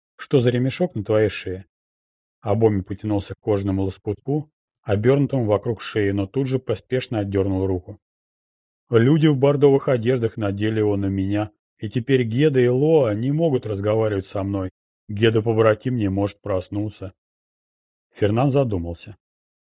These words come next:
Церковники не просто так надели на Абоми этот ошейник. Слугам Искусителя перед сожжением надевали такие же.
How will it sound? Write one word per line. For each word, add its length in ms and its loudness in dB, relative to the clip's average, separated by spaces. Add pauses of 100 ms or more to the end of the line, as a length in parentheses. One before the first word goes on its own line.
(160)
Церковники 640 0
не 100 0
просто 360 -4
так 200 -4
надели 400 0
на 240 0
Абоми 360 -2
этот 220 -10
ошейник. 440 -12 (680)
Слугам 420 0
Искусителя 720 -6 (220)
перед 200 0
сожжением 640 0
надевали 420 2
такие 460 -6
же. 200 -12